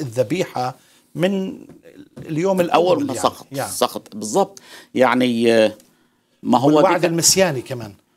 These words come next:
Speaker 2: ما هذه المشكلة تانية عند ال-،
Speaker 1: نعم.
Speaker 2: ال-، الفكر المتحرر، إنه ابتدوا كمان يضعوا علامات استفهام:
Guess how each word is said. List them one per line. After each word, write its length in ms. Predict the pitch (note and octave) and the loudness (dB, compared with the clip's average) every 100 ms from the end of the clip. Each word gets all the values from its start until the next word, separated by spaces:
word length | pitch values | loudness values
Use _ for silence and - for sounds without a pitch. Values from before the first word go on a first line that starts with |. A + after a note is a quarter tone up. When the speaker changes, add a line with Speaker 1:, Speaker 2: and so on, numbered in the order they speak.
| _ | _
Speaker 2:
ما 180 | A#2 A#2+ | -2 0
هذه 140 | B2+ F#3+ | 4 4
المشكلة 500 | E3 B2+ - D3+ C#3 | 4 2 2 2 2
تانية 400 | D#3+ E3 G2+ F2+ | 2 0 0 -2
عند 400 | E2+ F#2+ F#2 F#2 | -2 -2 -2 0
ال-، 80 | |
Speaker 1:
نعم. 120 | F2+ F2+ | 0 0
Speaker 2:
ال-، 680 | F#2+ - F#2+ F#2 F2+ F#2 F2 | -2 -2 -4 -2 -2 -2 -4
الفكر 400 | - - C#3 G#2+ | -6 -2 -2 -2
المتحرر، 800 | F#2+ F2+ G2 - A#2+ A2+ A#2 A2+ - _ - _ | -4 -6 -6 -4 -2 0 -2 -2 -10 _ -20 _
إنه 240 | A#2 C3 C3+ | 2 4 2
ابتدوا 380 | A#2+ - F#3+ E3+ | 2 0 2 2
كمان 400 | C#3+ C3+ D3+ C#3 | 2 2 2 2
يضعوا 420 | C#3 B2+ A#2+ G2 | 2 2 2 2
علامات 540 | F#2+ G#2 A2 D#3 - | 2 0 2 0 0
استفهام: 640 | A#2+ - - - G2 G2 | -6 -6 -8 -2 0 0